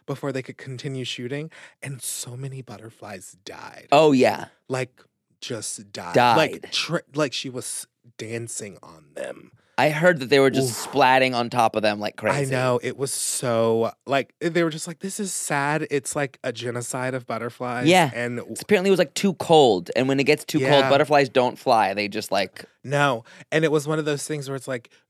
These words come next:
Speaker 1: you were supposed to tell the people in production about the reveal because they have to be prepared for it.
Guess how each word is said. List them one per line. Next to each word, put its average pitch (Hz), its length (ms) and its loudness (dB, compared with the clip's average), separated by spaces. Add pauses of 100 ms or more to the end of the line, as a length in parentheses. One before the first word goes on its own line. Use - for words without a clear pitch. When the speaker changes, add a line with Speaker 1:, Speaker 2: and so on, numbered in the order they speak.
(120)
Speaker 1:
you 131 180 -4
were 143 100 -2
supposed - 420 -6
to 131 80 -8
tell 135 480 -2 (680)
the 143 140 0
people - 560 -6
in 131 120 -6
production 143 500 -4
about 110 280 -6
the 110 60 -14
reveal 101 380 -10
because 123 320 -14
they 131 120 -10
have 127 240 -12
to - 120 -8
be 120 320 -10
prepared 147 680 -6
for 73 340 -20
it. - 180 -20